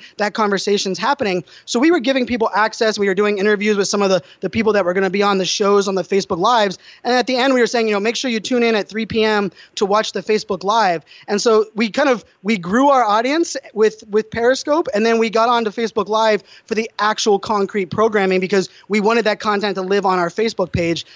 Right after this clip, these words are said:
And I think you can look at that way, but that might be overwhelming. I, I definitely recommend starting only with one and focusing on that for a while, and then figuring out if you wanna actually use the other one to kind of complement or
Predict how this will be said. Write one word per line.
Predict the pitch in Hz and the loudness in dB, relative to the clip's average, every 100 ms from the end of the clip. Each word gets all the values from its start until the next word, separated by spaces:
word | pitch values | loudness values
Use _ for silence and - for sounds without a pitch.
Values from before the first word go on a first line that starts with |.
| - | -10
And | 208 | -2
I | 240 | 0
think | 294 247 | 2 2
you | 262 | 2
can | 233 202 | 2 2
look | 214 247 | 0 0
at | 277 | 0
that | 254 262 | 2 2
way, | 254 262 | 2 2
but | 220 - _ - | 0 -4 _ -6
that | 247 | -2
might | 233 269 | -2 -2
be | 233 240 | -6 -2
overwhelming. | 226 233 208 214 202 185 196 | 0 0 0 0 0 0 -2
I, | 196 208 202 | -2 -2 -4
I | |
definitely | 190 233 247 226 | 0 0 2 0
recommend | 214 214 202 202 185 _ - | 0 0 0 0 -2 _ -14
starting | - 226 220 220 | -4 0 0 0
only | 202 240 254 | 0 2 2
with | 220 | 0
one | 180 180 196 262 | -2 -2 0 0
and | 190 185 | -4 0
focusing | 226 220 214 208 | 0 0 -4 -2
on | 196 | 0
that | 196 220 | -2 -2
for | 202 | -2
a | 202 | 0
while, | 208 214 226 226 - - | 2 2 2 0 -14 -4
and | 208 | -2
then | 226 | -2
figuring | - 247 233 220 | -2 -2 0 2
out | 214 | 0
if | 185 | 0
you | 196 | -2
wanna | 202 190 | -2 -2
actually | 185 - 175 | -2 -4 -4
use | 190 | -4
the | 180 | 0
other | 170 185 | 2 2
one | 185 170 | 2 0
to | |
kind | 190 175 | -2 -6
of | - | -4
complement | 214 202 208 202 202 _ - | 0 2 2 0 -2 _ -6
or | 202 | -4